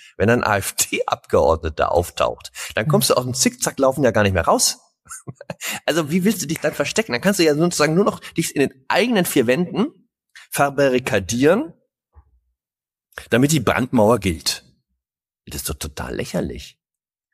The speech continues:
Also das kann ich ja, dieses Spiel kann ich treiben, wie gesagt, mit einer fünf, sechs oder sieben Prozent Partei,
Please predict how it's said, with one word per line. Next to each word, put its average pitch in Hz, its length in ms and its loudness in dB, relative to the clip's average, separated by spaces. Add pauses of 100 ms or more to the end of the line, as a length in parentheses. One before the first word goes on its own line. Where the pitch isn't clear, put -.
(160)
Also 120 140 0
das 147 160 0
kann 175 160 0
ich 170 100 2
ja, 151 120 2
dieses 143 340 2
Spiel 165 240 -4
kann 139 180 -2
ich 139 140 0
treiben, 135 320 -2
wie 135 60 -2
gesagt, 127 200 2
mit 123 160 0
einer 107 120 2
fünf, 160 340 0 (160)
sechs - 280 -2
oder 107 120 2
sieben 123 220 0
Prozent 151 420 -2
Partei, - 360 -2